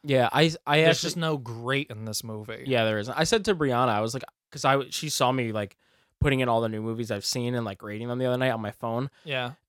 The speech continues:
Speaker 1: And I said, I was like, "I'm giving Aladdin a C minus." I was like,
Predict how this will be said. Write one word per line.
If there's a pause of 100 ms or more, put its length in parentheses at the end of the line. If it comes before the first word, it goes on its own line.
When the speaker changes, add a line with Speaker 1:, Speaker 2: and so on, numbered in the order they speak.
(120)
Speaker 1:
And (180)
I
said,
I
was
like,
"I'm
giving
Aladdin
a
C
minus."
I
was
like,